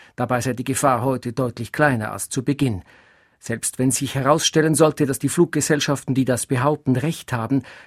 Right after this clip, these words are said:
könnten sie das heute noch nicht beweisen. Man weiß über die Zusammensetzung der Wolke nicht sehr viel Konkretes. Wo sie tatsächlich gefährlich ist und wo nicht, ist kaum zu sagen. Die Swiss führt zur Stunde einen Testflug durch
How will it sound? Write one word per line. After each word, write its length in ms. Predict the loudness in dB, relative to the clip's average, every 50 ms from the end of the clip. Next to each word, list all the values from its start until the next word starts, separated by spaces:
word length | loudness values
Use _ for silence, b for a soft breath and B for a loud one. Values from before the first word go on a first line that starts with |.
| B B
könnten 300 | 0 0 0 0 -2 -4
sie 160 | -2 -2 0
das 300 | 0 0 0 0 -2 -2
heute 280 | -2 -2 -2 -2 -4 -4
noch 180 | -4 -6 -6
nicht 240 | -8 -10 -10 _ -10
beweisen. 540 | -8 -6 -4 -2 -4 -4 -4 -6 -8 -10 -12 _ _ _ _ b b b b b b b
Man 160 | -6 -2 0
weiß 220 | 0 2 2 0
über 120 | 0 -2 -2
die 120 | -4 -4
Zusammensetzung 720 | -4 -2 0 2 4 4 4 4 2 0 0 -2 0 -2 2
der 160 | 2 2 2
Wolke 280 | 2 0 0 0 0 0
nicht 220 | 0 0 -2 -4
sehr 160 | -2 -2 0
viel 160 | 0 -2 -4
Konkretes. 800 | -2 0 -2 -2 -2 0 -2 -2 -2 -2 -10 -12 -8 -8 -8 -8 -6
Wo 100 | -6 -6
sie 140 | -6 -8 -10
tatsächlich 640 | -8 -8 -6 -4 0 0 0 0 -2 -6 -12 -10 -6
gefährlich 500 | -6 -4 0 0 0 0 0 -4 -6 -6
ist 220 | -6 -6 -4 -2
und 120 | -2 -2 -2
wo 140 | 0 0
nicht, 300 | 0 0 -2 -4 -10 _
ist 240 | -8 -8 -8 -8 -8
kaum 240 | -8 -8 -8 -8 -8
zu 140 | -6 -6 -2
sagen. 420 | 0 0 0 0 -2 -6 -12 -18 _ _ B B B B B B B B B
Die 60 | -6 -4
Swiss 400 | 0 4 4 4 4 4 -2 0
führt 220 | 2 2 2 2
zur 140 | 0 -2 -2
Stunde 460 | 0 4 4 6 6 6 4 2 0
einen 220 | 0 -2 -4 -4
Testflug 540 | 0 0 0 0 -2 -6 -2 -2 -2 -2 0
durch 280 | 2 2 2 2 -2